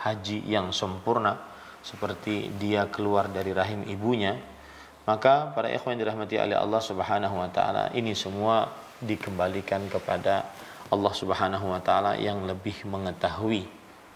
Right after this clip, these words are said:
Ya, dikembalikan kepada Allah Subhanahu wa taala yang lebih mengetahui. Wallahu a'lam.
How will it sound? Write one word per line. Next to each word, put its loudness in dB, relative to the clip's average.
Ya, -6
dikembalikan 0
kepada 2
Allah 4
Subhanahu -2
wa 0
taala 2
yang -4
lebih -2
mengetahui. -4
Wallahu 4
a'lam. -10